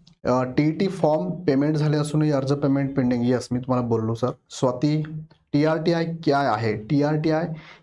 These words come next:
एसटी कॅटेगरीच्या उमेदवारांना, अ, सरकारकडनं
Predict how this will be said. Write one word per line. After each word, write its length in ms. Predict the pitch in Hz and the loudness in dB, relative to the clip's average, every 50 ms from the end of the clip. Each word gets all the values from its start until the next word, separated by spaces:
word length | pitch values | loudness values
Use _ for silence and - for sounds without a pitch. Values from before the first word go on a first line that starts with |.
| _ - 143 143 | _ -2 0 0
एसटी 320 | 147 147 147 147 147 175 | 0 0 -2 -2 -2 0
कॅटेगरीच्या 540 | 175 - 156 135 139 139 143 143 139 - 165 | 0 2 0 0 2 2 0 0 2 2 0
उमेदवारांना, 760 | 139 127 123 123 131 135 139 135 131 135 131 131 127 113 107 101 98 - - - _ _ _ _ _ | 2 2 2 2 2 2 2 2 2 0 0 0 0 0 0 0 -2 -6 -14 -20 _ _ _ _ _
अ, 100 | - 110 | -4 -2
सरकारकडनं 840 | 113 - - 131 123 - 156 143 147 143 151 143 127 123 117 117 | -2 0 0 -2 0 0 0 0 0 0 0 0 2 2 0 0